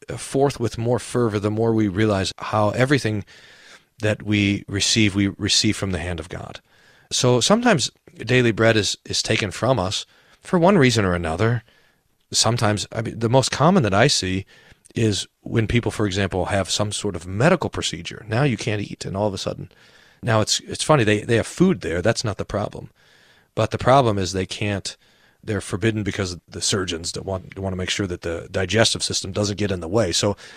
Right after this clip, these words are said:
so they're forbidden for that, and the food is taken away, and we're like, "Ah, it's just that far." The other time it happens now is when people are overcome with sorrow. Their appetite is gone, and they can't eat. So the food is there, but, but they can't eat it. But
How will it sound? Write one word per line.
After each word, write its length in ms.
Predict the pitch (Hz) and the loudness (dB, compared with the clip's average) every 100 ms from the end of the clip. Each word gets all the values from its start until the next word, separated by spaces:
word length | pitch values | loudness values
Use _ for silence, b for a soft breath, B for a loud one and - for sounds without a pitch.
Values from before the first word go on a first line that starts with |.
| B | B
so 160 | - 113 | -2 4
they're 180 | 113 104 | 4 4
forbidden 400 | - 107 117 117 | 2 2 2 2
for 100 | 110 | 2
that, 200 | 101 107 - | 2 2 -2
and 160 | 120 | 0
the 60 | 113 | 0
food 180 | - 147 | 2 2
is 100 | 117 | 2
taken 260 | 117 113 | 2 2
away, 200 | 104 110 | 2 2
and 80 | 123 | 2
we're 60 | 110 | 2
like, 100 | 165 | 2
"Ah, 240 | 208 139 - | 2 0 -6
it's 180 | - - | -8 -4
just 220 | 131 - | -2 -2
that 120 | 104 | -4
far." 300 | - - 92 B B B B B | 0 0 -2 B B B B B
The 100 | - | -2
other 140 | 170 - | 0 0
time 340 | - - 107 | -2 -4 -2
it 60 | 104 | -2
happens 280 | 101 98 87 | -2 -4 -6
now 220 | 120 156 | -4 -4
is 100 | 113 | -4
when 120 | 113 | -4
people 240 | 147 156 | -4 -4
are 100 | 113 - | -4 -2
overcome 540 | 139 175 156 - 135 | 0 2 0 -2 -2
with 140 | 107 | -2
sorrow. 600 | - - - 156 117 - _ _ | -2 -2 -2 -4 -6 -12 _ _
Their 180 | - 104 | -6 -4
appetite 420 | 113 - - - | -4 -4 -4 -8
is 100 | - | -12
gone, 260 | - - - | -14 -16 -16
and 100 | - | -18
they 60 | - | -16
can't 260 | - - | -14 -14
eat. 160 | - - | -16 -14
So 180 | - - B B B | -12 -14 B B B
the 80 | - | -14
food 240 | - 127 127 | -4 0 0
is 140 | 98 | 0
there, 180 | 95 92 | -4 -4
but, 140 | 85 - b b b - | -8 -12 b b b -14
but 140 | 101 | -10
they 80 | 95 | -8
can't 240 | - 98 | -8 -10
eat 160 | 98 101 | -8 -8
it. 120 | 82 | -8
But 180 | 104 104 | -8 -8